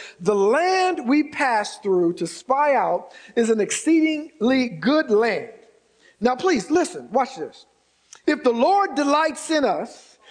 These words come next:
then he will bring us into this land and give it to us, a land which flows with milk and honey." Watch. "Only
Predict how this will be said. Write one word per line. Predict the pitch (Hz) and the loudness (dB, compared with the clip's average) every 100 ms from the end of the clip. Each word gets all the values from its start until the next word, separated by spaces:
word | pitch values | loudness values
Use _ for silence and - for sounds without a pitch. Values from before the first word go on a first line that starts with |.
| - - | -20 -2
then | 247 285 | 0 2
he | 339 | 4
will | 240 175 | 2 0
bring | 214 381 381 | 0 2 2
us | 302 - | 0 -2
into | 254 294 269 254 | -4 -4 -2 0
this | 254 262 | 0 0
land | 226 180 170 180 - | -2 0 0 -2 -2
and | 220 214 | -2 0
give | 320 269 | 0 0
it | 202 | -4
to | 208 175 | -4 -6
us, | 135 - _ - - | -6 -10 _ -8 0
a | 196 | 2
land | 202 294 330 311 277 226 | 4 2 2 2 0 0
which | 202 - | -2 -4
flows | - 277 302 220 208 185 | -2 2 4 4 2 0
with | 185 | -2
milk | 208 277 269 | 0 0 0
and | 214 190 | -4 -2
honey." | 247 175 123 _ _ _ _ _ _ _ _ | -4 -4 -12 _ _ _ _ _ _ _ _
Watch. | 165 147 - - - _ _ _ _ | -4 -4 -6 -16 -16 _ _ _ _
"Only | 277 349 370 349 311 | 0 2 2 0 0